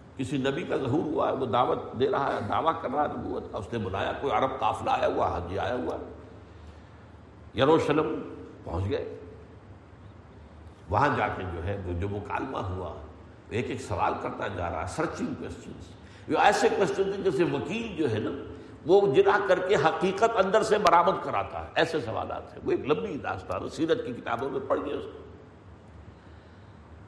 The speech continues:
ساری بات ختم ہو گئی تو اس نے کہا، "جو کچھ تم کہہ رہے ہو اگر وہ صحیح ہے"، حالانکہ ابو سفیان خود کہتے ہیں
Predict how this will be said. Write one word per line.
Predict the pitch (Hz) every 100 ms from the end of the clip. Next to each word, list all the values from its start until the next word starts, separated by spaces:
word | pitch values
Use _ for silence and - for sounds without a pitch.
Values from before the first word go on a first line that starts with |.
| - - -
ساری | - -
بات | 143 139 -
ختم | - 131 120
ہو | 98 110
گئی | 110
تو | 98
اس | -
نے | -
کہا، | 98 95 123
"جو | 98 127
کچھ | 131 127
تم | 113 107
کہہ | 90 107
رہے | 113 113
ہو | 107
اگر | 98 104
وہ | 98 90
صحیح | 87 87 95
ہے"، | 80 - -
حالانکہ | 92 123 330 - 403 - - - - -
ابو | - 170 208
سفیان | 180 143 196 220
خود | - 254
کہتے | - 180 -
ہیں | - -